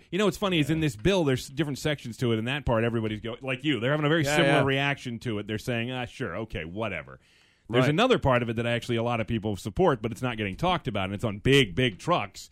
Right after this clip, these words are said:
Speaker 2: Yeah.
Speaker 1: uh, like eighteen-wheelers, things of that
Speaker 2: Yeah,
Speaker 1: nature,
Speaker 2: yeah.
Speaker 1: that they would have to have a side railing on them and stuff, so vehicles and, and other people and, and accidents can't end up under these tractor trailers.
Speaker 2: Oh, that's interesting.
Speaker 1: Yeah.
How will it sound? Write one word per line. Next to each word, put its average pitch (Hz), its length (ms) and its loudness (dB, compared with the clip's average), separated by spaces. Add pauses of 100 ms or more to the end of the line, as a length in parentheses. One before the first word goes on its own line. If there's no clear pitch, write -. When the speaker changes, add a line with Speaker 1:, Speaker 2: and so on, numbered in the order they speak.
Speaker 2:
Yeah. 104 380 -2
Speaker 1:
uh, 104 60 0
like 110 180 -2
eighteen-wheelers, 120 600 -2
things 117 180 -4
of 101 60 -6
that 123 180 -2
Speaker 2:
Yeah, 107 80 -2
Speaker 1:
nature, 113 220 -2
Speaker 2:
yeah. 107 180 -6 (120)
Speaker 1:
that 110 120 -2
they 120 100 2
would 117 120 2
have 131 160 0
to 135 80 -2
have 120 180 0
a 104 60 -4
side 143 400 -2
railing 101 340 -2
on 90 180 -4
them 90 120 -6
and 87 100 -8
stuff, 98 220 -4
so 95 440 -4
vehicles 117 600 -2
and, 101 180 -8
and 95 340 -6
other 110 220 -2
people 127 340 -2
and, 95 140 -6
and 92 180 -6
accidents 107 460 -6
can't 113 220 -6
end 107 160 -2
up 101 200 -4
under 113 300 -2
these 90 200 -8
tractor 92 320 -8
trailers. 107 440 -8 (100)
Speaker 2:
Oh, 214 160 8
that's 208 300 4
interesting. 139 720 2
Speaker 1:
Yeah. 110 260 -2